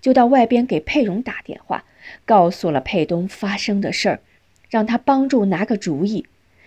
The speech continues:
佩蓉说：“我再三叮嘱哥哥不要着急汇款，果然还是被人骗了。”他对春秀说：“你别着急，这案子是个大案，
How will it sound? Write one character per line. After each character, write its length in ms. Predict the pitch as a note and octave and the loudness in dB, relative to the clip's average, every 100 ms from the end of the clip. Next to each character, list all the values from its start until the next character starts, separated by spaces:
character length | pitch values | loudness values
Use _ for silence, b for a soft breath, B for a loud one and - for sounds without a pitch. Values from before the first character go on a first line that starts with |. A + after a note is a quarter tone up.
| b - | b -4
佩 220 | C4 F#3+ | 2 2
蓉 240 | D#3+ D#3 | 2 -2
说 320 | G3+ F3+ E3 - _ _ _ _ _ _ _ _ _ - | -2 0 -2 -4 _ _ _ _ _ _ _ _ _ 0
：“我 180 | B3+ | 2
再 420 | A3 - G#4 A4 C#4 | 2 4 4 6 4
三 220 | - A4+ B4+ - | 4 4 4 4
叮 240 | D#4+ C#4+ | 4 4
嘱 200 | C4+ G#3+ | 4 2
哥 280 | F3+ A3 G#3+ | 4 4 4
哥 220 | G3+ E3+ b - | 4 2 b 0
不 280 | A#3+ B3+ A4 | 6 8 10
要 180 | A4 | 8
着 280 | D#4 C4+ B3 | 8 6 4
急 200 | B3+ G3+ | 4 0
汇 240 | A#3+ - G3 | 2 4 2
款， 360 | - - F#3+ _ _ _ - | 2 -2 -4 _ _ _ 4
果 200 | D#4+ C#4 | 8 10
然 160 | F4+ | 8
还 180 | B4+ D4 | 6 2
是 140 | C4 | 2
被 160 | E4 C#4+ | 4 4
人 180 | G3+ B3+ | 2 -2
骗 380 | - - D4+ D#3 | -4 2 2 2
了。” 160 | G#3+ _ _ _ _ _ _ _ _ _ | -4 _ _ _ _ _ _ _ _ _
他 120 | D3 | -8
对 140 | D3 D#3 | -6 -6
春 280 | - F#3+ | -6 -6
秀 220 | G3 F3 B2+ | -4 -4 -2
说 240 | - G3+ _ _ _ _ _ _ _ _ _ | -4 -6 _ _ _ _ _ _ _ _ _
：“你 120 | A#3 A3+ | 2 6
别 140 | B3 | 6
着 220 | D4+ D#4 | 6 2
急， 320 | D#4 A#3+ C4 - _ _ _ _ | 4 2 0 -4 _ _ _ _
这 120 | C#4 | 2
案 260 | - B3+ G3 | 4 4 2
子 160 | G3 | 2
是 180 | F3 - | 0 2
个 100 | A#3 | 0
大 260 | A#3+ G4 A#3+ | 2 2 2
案， 240 | - G#3 | 0 -2